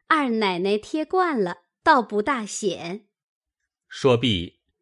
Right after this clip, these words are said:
Speaker 2: 又向宝玉道：
Speaker 1: “二奶奶说了，明日是舅老爷生日，太太说了叫你去呢。明儿穿什么衣裳？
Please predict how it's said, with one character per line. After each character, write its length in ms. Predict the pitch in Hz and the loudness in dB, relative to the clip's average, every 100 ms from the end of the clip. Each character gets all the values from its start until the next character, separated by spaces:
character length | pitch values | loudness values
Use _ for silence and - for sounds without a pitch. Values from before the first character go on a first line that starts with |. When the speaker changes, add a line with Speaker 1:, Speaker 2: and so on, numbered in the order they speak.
| _ _ _ _ | _ _ _ _
Speaker 2:
又 180 | 135 120 | 2 4
向 260 | 117 98 | 2 0
宝 380 | 95 98 90 87 | 2 4 4 2
玉 240 | 143 131 | 0 0
道： 420 | 90 92 85 - _ _ _ _ _ _ _ _ | 2 0 0 -6 _ _ _ _ _ _ _ _
Speaker 1:
“二 160 | 302 240 | 2 4
奶 240 | 220 190 | 2 2
奶 120 | 180 | 0
说 280 | 180 294 285 | -2 -2 0
了， 280 | 277 208 190 _ _ _ | 0 -2 -6 _ _ _
明 260 | 247 240 320 | 0 4 4
日 240 | 330 233 | 2 0
是 200 | 220 277 | -2 -6
舅 240 | - 381 | 2 2
老 200 | 262 185 | 2 -2
爷 140 | 170 185 | -2 -4
生 260 | - 320 330 | -4 0 2
日， 240 | 320 254 - _ _ _ _ _ | 0 -6 -10 _ _ _ _ _
太 200 | - 339 285 | -8 -6 -4
太 160 | 226 | -4
说 240 | 208 294 294 | -2 -2 0
了 160 | 262 | 0
叫 220 | 240 392 | 0 2
你 240 | 311 233 160 | 4 4 2
去 420 | - - 349 269 | -6 0 2 4
呢。 220 | 202 175 - _ _ _ _ - | 2 -2 -10 _ _ _ _ -2
明 180 | 247 | 2
儿 100 | 254 | 2
穿 240 | 302 - 339 | 0 0 0
什 140 | 262 | 0
么 100 | 220 | 0
衣 280 | 269 320 339 | -2 0 0
裳？ 320 | 330 233 190 | 0 -2 -4